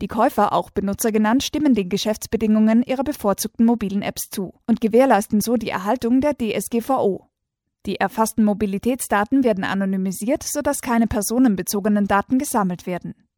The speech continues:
Die Consumer Mobility Insights ergänzen bestehende Kundenfrequenzprogramme, indem sie umfassendere Analysen über das Verhalten im und vor dem Geschäft liefern.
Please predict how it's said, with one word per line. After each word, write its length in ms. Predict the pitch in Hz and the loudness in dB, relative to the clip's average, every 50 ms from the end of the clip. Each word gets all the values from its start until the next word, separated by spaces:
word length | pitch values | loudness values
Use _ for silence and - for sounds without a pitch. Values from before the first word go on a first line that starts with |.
| _ _ _ _ - | _ _ _ _ -10
Die 80 | 196 190 | -10 -6
Consumer 480 | - 220 196 190 - 220 240 226 220 | -2 -2 -2 -2 0 2 4 4 4
Mobility 560 | 202 196 196 - - 226 214 202 - 196 - 160 | 4 2 -2 0 0 0 0 0 -2 -4 -4 -2
Insights 420 | 247 311 - 247 214 214 254 - | -2 -2 0 0 0 0 0 -2
ergänzen 480 | - 285 - 302 311 339 - - 269 226 | -6 -6 -4 -4 -4 -4 -2 0 0 0
bestehende 420 | 202 - - 220 214 220 202 196 | 0 -2 -2 0 0 2 0 0
Kundenfrequenzprogramme, 1300 | - - 220 226 220 - 220 - - 208 - 202 202 196 202 - - - 208 202 208 208 208 208 233 285 302 - | -2 -2 -4 -4 -2 -2 -4 -4 -4 -8 -6 -4 -4 -2 -2 -4 -4 -8 -8 -6 -2 0 2 2 2 2 2 2
indem 320 | - 254 240 262 262 254 | 2 2 4 6 4 4
sie 120 | 240 277 254 | 4 2 0
umfassendere 800 | - 285 311 302 - 226 202 - - 202 196 196 185 196 190 - | -2 -2 -2 -2 -2 -4 -4 -2 -2 -2 -2 -2 -2 -2 -4 -2
Analysen 560 | - 190 190 185 185 196 226 254 233 247 233 | -2 -2 -2 -2 -2 -2 -2 -2 -4 -4 -6
über 160 | - 208 - 202 | -6 -2 -2 -2
das 180 | 202 190 - | -2 -2 -4
Verhalten 420 | - 214 226 247 277 262 - 240 - | -4 -6 -2 -2 -4 -2 -2 -2 0
im 220 | - 247 262 - | 2 0 0 0
und 160 | - 214 - | -2 -6 -4
vor 160 | - 208 196 | -4 -6 -4
dem 160 | 190 202 196 196 | -2 -2 -2 -2
Geschäft 360 | 214 208 - 254 233 _ - | -2 -2 -4 -6 -8 _ -8
liefern. 440 | 202 190 - 185 170 175 - - | -8 -6 -4 -6 -6 -6 -8 -14